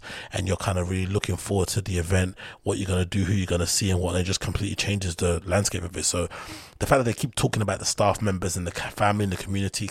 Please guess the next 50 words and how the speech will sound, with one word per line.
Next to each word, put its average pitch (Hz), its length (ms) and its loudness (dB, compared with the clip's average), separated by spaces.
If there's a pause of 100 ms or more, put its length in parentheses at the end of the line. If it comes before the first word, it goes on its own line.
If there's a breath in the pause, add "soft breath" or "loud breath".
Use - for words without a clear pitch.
clearly 110 520 -2 (320 loud breath)
that's 113 220 0
the 104 100 -2
bedrock 101 420 -2
of 92 120 -6
the - 60 -10
festival 101 360 -4
that 90 140 -2
they 90 120 -6
put - 240 2
on. - 220 4 (240 loud breath)
They 98 140 -4
kind 101 260 0
of 87 160 -2 (140)
basically 101 360 -4
set - 200 -2
the - 60 -10
precedent 98 440 0
of 92 60 -8
it, 87 160 -4
and 87 100 -4
they, 104 60 0 (200)
and 98 100 -2
they're 107 80 2
the 110 100 -2
ones 95 200 -2
that 87 160 -4
preach - 300 -4
the 90 60 -4
gospel 92 340 -2
of 85 80 -8
Boomtown, 95 460 -2
'cause - 140 -6
I 92 100 4
heard 90 180 4
about 78 240 -4
it, 82 80 -10
do 90 80 -4
you 87 60 -2
know - 20 -2
what 98 60 -2
I - 20 -2
mean? 82 100 -8 (1120 loud breath)
And 95 120 -2
I'm 95 100 -2
a 90 40 -2
nobody. 127 340 2 (840 loud breath)
It 123 80 2
continues. 110 440 2
Um, 101 300 4